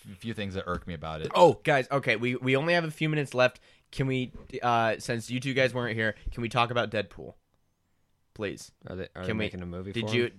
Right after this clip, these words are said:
Speaker 2: uh, you didn't hear
Speaker 1: Maybe.
Speaker 2: about it?
Speaker 3: No.
Speaker 2: They had, okay, so there was some test footage released at Comic-Con. This was made a while ago. All C G I, Ryan Reynolds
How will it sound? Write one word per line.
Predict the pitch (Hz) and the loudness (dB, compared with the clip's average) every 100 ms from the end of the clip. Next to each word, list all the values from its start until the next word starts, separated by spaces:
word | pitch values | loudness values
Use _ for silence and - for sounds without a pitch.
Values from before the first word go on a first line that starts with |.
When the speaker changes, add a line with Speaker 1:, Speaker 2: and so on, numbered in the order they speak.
| - | -18
Speaker 2:
uh, | - - | -18 -14
you | 101 113 | -8 -4
didn't | 110 - | -2 0
hear | 107 | 0
Speaker 1:
Maybe. | 107 | 2
Speaker 2:
about | 123 | 2
it? | 175 - _ _ - | 2 -4 _ _ -14
Speaker 3:
No. | 85 85 87 - | -12 -10 -10 -4
Speaker 2:
They | 120 | 0
had, | 131 143 143 - | 6 8 8 4
okay, | 117 110 101 - | 0 2 -2 -2
so | - 123 120 | 0 0 2
there | 131 | 2
was | 127 | 2
some | - 127 | -2 2
test | 135 151 - | 4 4 2
footage | 135 117 104 98 - - - | 2 2 2 -2 -14 -18 -8
released | 113 110 117 - | -4 0 0 0
at | 110 113 | 0 0
Comic-Con. | 113 110 107 - 92 87 87 - - | 2 2 0 -2 -4 -4 -8 -14 -10
This | |
was | 113 101 | -8 0
made | 110 120 | 4 6
a | |
while | 117 120 123 120 | 6 8 8 8
ago. | 110 98 90 85 90 _ _ _ - | 4 2 2 0 -6 _ _ _ 2
All | 104 139 | 6 6
C | - 180 | 4 0
G | 160 165 143 | 2 6 6
I, | 113 113 | 6 4
Ryan | - 107 127 170 180 | 2 6 8 8 4
Reynolds | 165 156 143 | 2 4 0